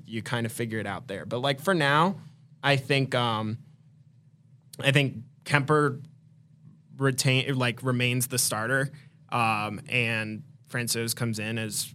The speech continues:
as the backup, and you give him chances and hope he gets into form. And then later in the season, if he's if that's a situation the Avs are in, then you,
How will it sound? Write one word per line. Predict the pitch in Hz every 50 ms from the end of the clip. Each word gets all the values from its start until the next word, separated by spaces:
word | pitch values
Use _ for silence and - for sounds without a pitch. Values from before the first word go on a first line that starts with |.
| - - -
as | 107 107 -
the | - 101
backup, | - 104 101 104 - - 147 151 160 156 127
and | 123 113 110 107 104
you | 107
give | 113 120 113 104
him | 110 110
chances | 107 - 120 117 113 120 - 160 147 139
and | 123 107 98 107 110 - - - - _
hope | - - 127 123 123
he | 120
gets | 120 120 113 - 123
into | 120 117
form. | 110 - 107 110 120 131 127
And | 120 120
then | 120 117 117
later | 110 117 120 120 123
in | 120 120
the | 117 110
season, | - 123 123 123 120 123
if | 117 -
he's | - 120 120 117 113 - - - - - - _ _ _ _ _ - -
if | 127 117
that's | - 131 123 123 131
a | 123
situation | - - 131 113 - 123 123 120 123 120
the | 113
Avs | 110 110 123 120 120 110
are | 104
in, | 113 127 147 170 175
then | 147 135 135 135
you, | 135 135 135 131 127